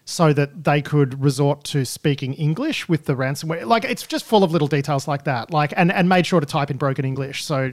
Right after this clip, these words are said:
so as not to give the game away. But I think this also shows that these groups are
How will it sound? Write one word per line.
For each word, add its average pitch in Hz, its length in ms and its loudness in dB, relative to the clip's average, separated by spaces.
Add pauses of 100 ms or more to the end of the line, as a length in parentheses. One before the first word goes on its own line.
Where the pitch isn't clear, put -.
so 156 240 0
as 139 100 0
not 139 180 -2
to 151 60 -10
give 127 180 -4
the 143 60 -4
game 143 280 -2
away. 139 320 -4 (500)
But 247 80 6
I 254 60 4
think 302 160 -2
this 302 160 -4
also 196 280 0
shows 165 480 2
that 160 360 0
these 170 260 2
groups 160 440 0
are 156 120 0